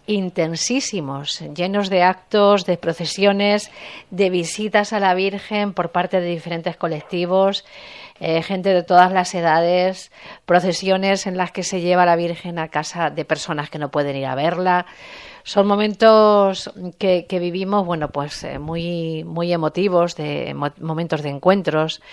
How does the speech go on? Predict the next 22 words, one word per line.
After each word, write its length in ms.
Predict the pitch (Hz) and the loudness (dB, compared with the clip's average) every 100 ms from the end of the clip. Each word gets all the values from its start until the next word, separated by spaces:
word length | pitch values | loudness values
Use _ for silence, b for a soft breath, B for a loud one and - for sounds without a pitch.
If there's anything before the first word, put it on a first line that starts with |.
| B B - | B B -8
Eh, 200 | 147 139 | -6 -4
la 200 | 147 143 | -4 -2
Roda 320 | 160 170 170 | 2 2 2
es 120 | 165 | 0
visitada 560 | 170 160 160 165 165 165 | -4 -8 -4 0 2 0
por 160 | - 147 | -2 -6
muchos 300 | 156 165 151 | -6 -6 -2
rodenses 420 | 143 156 151 147 | -2 -2 -6 -10
que 80 | 151 | -10
están 260 | - 143 | -6 -6
fuera, 460 | 131 190 190 160 160 B B B _ | -2 0 4 4 2 B B B _
que, 220 | - 156 | -12 -10
que 140 | - 143 | -4 0
vienen, 480 | 185 196 165 165 - b b - | 2 2 0 -4 -8 b b -8
eh, 200 | 143 - | -6 -6
en 120 | 151 | -8
estos 280 | 151 160 151 | -6 -6 -2
días. 440 | 196 190 180 - B B B B B B B - | 4 4 4 -2 B B B B B B B -4
Y, 680 | 190 185 180 180 175 175 - | 0 0 0 0 0 -4 -4
y 120 | 180 | -2
bueno, 420 | 180 254 254 165 _ _ _ | 2 4 2 0 _ _ _
eh, 280 | 175 165 | -8 -8